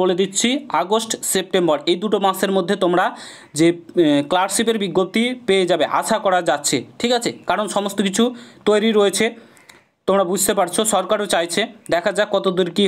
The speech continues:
হয়। আর বলে রাখি এখানে যতদূর আপডেট পাওয়া গেছে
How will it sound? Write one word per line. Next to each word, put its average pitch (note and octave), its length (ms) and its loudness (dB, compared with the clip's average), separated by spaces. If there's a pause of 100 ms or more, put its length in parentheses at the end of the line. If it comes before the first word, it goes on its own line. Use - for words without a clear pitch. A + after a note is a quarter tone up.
হয়। E3 160 2 (440)
আর D3 80 0 (560)
বলে G3+ 240 4
রাখি A3+ 180 -2 (160)
এখানে G3+ 220 0 (200)
যতদূর G#3 420 2
আপডেট G3+ 320 -2
পাওয়া F#3 200 2
গেছে G3 180 0